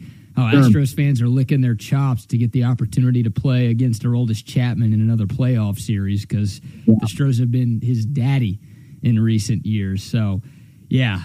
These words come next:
Speaker 1: man, that's, uh, still not a lot of faith. The Rangers bullpen statistically has been better in the playoffs, but you said it, those reinforcements would help. And the good news for the Rangers, you know, game one of the C S starts on Sunday, uh, and will end on Sunday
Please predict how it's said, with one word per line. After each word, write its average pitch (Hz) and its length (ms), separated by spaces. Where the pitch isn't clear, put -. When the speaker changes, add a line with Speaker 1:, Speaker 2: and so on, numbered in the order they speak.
Speaker 1:
man, 113 300
that's, 110 340
uh, 117 440
still 202 260
not 214 160
a 202 60
lot 196 160
of 165 80
faith. 180 260
The 170 80
Rangers 160 380
bullpen 160 400
statistically 151 640
has 143 140
been 139 140
better 143 260
in 135 60
the 131 60
playoffs, 135 540
but 98 140
you 127 80
said 117 240
it, 98 100
those 127 200
reinforcements 120 720
would 110 140
help. 120 300
And 110 80
the 117 40
good 151 140
news 170 160
for 160 120
the 143 100
Rangers, 139 560
you - 80
know, 147 60
game 156 280
one 160 240
of 139 60
the 135 80
C 156 260
S 127 160
starts 135 300
on 123 140
Sunday, 113 540
uh, 107 420
and 113 140
will 117 100
end 123 200
on 98 160
Sunday 95 480